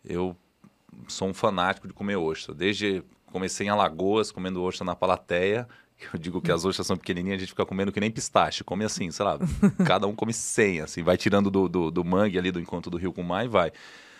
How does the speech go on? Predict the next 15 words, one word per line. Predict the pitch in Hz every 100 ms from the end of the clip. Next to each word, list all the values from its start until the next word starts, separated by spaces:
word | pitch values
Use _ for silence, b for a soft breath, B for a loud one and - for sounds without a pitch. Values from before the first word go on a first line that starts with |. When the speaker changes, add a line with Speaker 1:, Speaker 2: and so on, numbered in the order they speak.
| B
Speaker 1:
N-, | 90 - 98 - -
algo, | - 101 135 143 120 - - - - - - -
nada | - 95 120 113
luxuoso, | 87 85 - 82 78
né? | 80 90
Porque | -
o |
pessoal | 85 90 95
às | 90
vezes | 95
coloca | 98 98 95
a |
ostra | 92 98 -
como | 101 104 92
algo, | 92 98 92 80